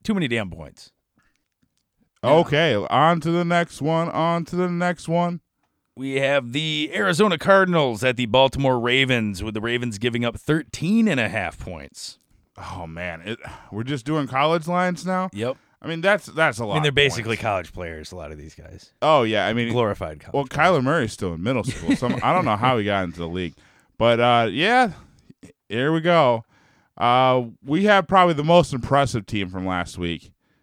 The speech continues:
Speaker 2: and the most surprising team from last week.
Speaker 1: Mm-hmm.
Speaker 2: What we saw from the Ravens was a masterclass in execution.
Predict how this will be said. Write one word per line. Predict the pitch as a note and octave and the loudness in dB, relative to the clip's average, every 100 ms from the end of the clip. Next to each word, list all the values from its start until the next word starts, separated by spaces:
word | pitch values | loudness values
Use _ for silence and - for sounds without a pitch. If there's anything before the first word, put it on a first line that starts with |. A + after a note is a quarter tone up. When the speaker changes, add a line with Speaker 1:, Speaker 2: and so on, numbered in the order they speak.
| _ | _
Speaker 2:
and | - G#2 G#2+ | -6 -4 -2
the | G#2+ | -2
most | G#2+ G#2+ | -4 -4
surprising | - - B2+ A#2+ A2+ F#2+ E2+ | -8 -6 0 2 2 -2 -10
team | F2+ B1 | -16 -18
from | - - G1+ | -20 -20 -20
last | - - | -20 -20
week. | - - | -20 -12
Speaker 1:
Mm-hmm. | A2+ G#2+ D#3+ C4 _ _ _ _ _ _ _ _ | -8 -4 -4 -6 _ _ _ _ _ _ _ _
Speaker 2:
What | A#2+ C3 C#3+ | 0 2 2
we | |
saw | D#3+ F3 D#3+ | 2 2 2
from | D3+ | 0
the | C3 | -2
Ravens | A#2 C3+ C#3+ C#3+ C3+ A2+ | 0 0 0 -2 -6 -10
was | G2 G2+ G#2 G#2 G2 _ _ _ _ - | -6 -2 -2 -4 -8 _ _ _ _ -10
a | G#2+ | -6
masterclass | A2 A#2 A#2+ A#2+ - A2 A#2 A2 G#2+ G#2 - | -4 -2 -2 -4 -8 -10 -4 -2 -2 -4 -10
in | F2+ F#2+ F#2 | -8 -8 -6
execution. | F#2+ F#2+ - - F2+ E2 - - | -8 -10 -12 -8 -8 -8 -14 -20